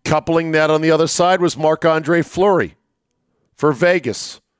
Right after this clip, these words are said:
Screwing up with two minutes to go, an easy play of the puck behind the net, goes through his legs,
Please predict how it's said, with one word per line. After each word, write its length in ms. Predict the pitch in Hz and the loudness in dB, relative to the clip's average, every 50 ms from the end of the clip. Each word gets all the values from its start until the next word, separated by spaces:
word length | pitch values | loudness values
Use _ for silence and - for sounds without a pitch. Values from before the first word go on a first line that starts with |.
| _ _ _ _ _ _ | _ _ _ _ _ _
Screwing 580 | - - - - - - 170 180 180 180 170 165 | -12 -8 -8 -8 -4 0 2 2 4 2 2 2
up 200 | 165 165 - 151 | 0 0 0 -4
with 120 | 143 - | -6 -6
two 160 | - - 175 | 0 -2 0
minutes 260 | 170 170 170 156 - - | 2 2 0 -2 -2 -4
to 100 | 147 135 | -8 -8
go, 460 | 113 160 160 151 147 143 143 151 - - | -2 0 2 2 2 2 0 -2 -2 -4
an 140 | 131 135 143 - | -6 -6 -6 -8
easy 480 | 156 160 165 175 180 175 - 175 170 135 | -6 -4 -2 -2 -2 -2 -2 -4 -4 -6
play 300 | - - 160 156 151 147 | -8 -4 0 2 2 2
of 60 | 143 | 2
the 80 | 139 | 0
puck 340 | - - - 135 127 - - - | -2 -2 -2 -2 -2 -4 -6 -6
behind 340 | 127 - 120 127 123 120 | -4 -2 0 -2 -2 -2
the 40 | 117 | -4
net, 300 | 110 107 104 104 107 - - - - - - - - | -2 0 0 0 0 -2 -8 -20 -20 -20 -20 -12 -2
goes 260 | - 156 180 185 175 | 0 2 2 2 0
through 200 | - - 175 170 | 0 0 2 2
his 140 | 165 127 113 | 2 2 0
legs, 380 | 127 131 127 127 127 120 - | 0 2 2 2 0 -2 -8